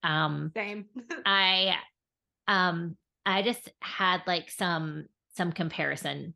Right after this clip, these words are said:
Speaker 1: problems all of a sudden. I was like, "Oh, look what she's doing. That's so awesome." And I, and it is so awesome, but God also has really awesome things for me. And I'm not supposed to be what she's doing. She is, and I'm supposed to be do-, doing what I'm doing. But that thought was in my head. And in,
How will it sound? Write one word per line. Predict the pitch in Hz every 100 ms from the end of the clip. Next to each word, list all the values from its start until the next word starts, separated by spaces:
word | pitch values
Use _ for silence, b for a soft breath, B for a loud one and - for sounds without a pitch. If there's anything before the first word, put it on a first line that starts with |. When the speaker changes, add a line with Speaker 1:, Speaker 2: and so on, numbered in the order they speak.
| -
Speaker 1:
problems | 160 143 135 151
all |
of | 135
a |
sudden. | 143 143 -
I | 156
was | 175
like, | 165 170 -
"Oh, | 240 247 240
look | 226 233
what | 240 -
she's | - 220 220
doing. | 208 214 202
That's | 202 -
so | - 208 -
awesome." | 196 196 202 180 170
And | 180 180 170 170 B B B _
I, | - 165 -
and | 196
it | 196
is | 523 -
so | 156
awesome, | 143 160 160
but | 170 170
God | 185 185
also | 190 190
has | 190 180
really | 196 175
awesome | 190 190
things | 185 185
for | -
me. | 185 202 233
And | 165
I'm | 185
not | 196
supposed | - 196 -
to | 175
be | 196
what | 247 -
she's | 196 175
doing. | 180 170 185
She | - 262
is, | 180 170 185
and |
I'm | 170
supposed | 185 208
to | -
be | 165
do-, | 170 165 165
doing | - 175
what | 170
I'm | 190
doing. | 170 B B -
But | 277
that | - -
thought | 247 269
was | 302 330
in |
my | 262
head. | 202 - 214
And | 190 190
in, | 185 180